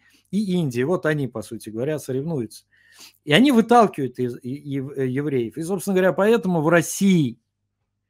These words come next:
место евреев активно занимают армяне. Потому что это, ну, важная прослойка, её просто так не заменишь. Да, то есть там не подготовишь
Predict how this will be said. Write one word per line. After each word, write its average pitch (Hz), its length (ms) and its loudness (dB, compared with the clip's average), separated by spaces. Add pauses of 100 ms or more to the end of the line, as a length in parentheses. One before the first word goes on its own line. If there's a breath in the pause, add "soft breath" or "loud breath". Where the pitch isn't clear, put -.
(300)
место 170 380 -2
евреев 214 360 0
активно 170 360 -6
занимают 135 580 -4
армяне. 131 520 0 (340)
Потому 104 260 -18
что - 180 -16
это, 143 200 -14
ну, 120 160 -12
важная 123 400 -4
прослойка, 135 540 -6
её 127 120 -6
просто 127 300 -10
так 127 160 -8
не 127 100 -8
заменишь. 156 580 -8 (720)
Да, 185 320 -6 (140)
то - 80 -20
есть - 220 -20
там - 240 -20
не 107 80 -12
подготовишь 127 800 -4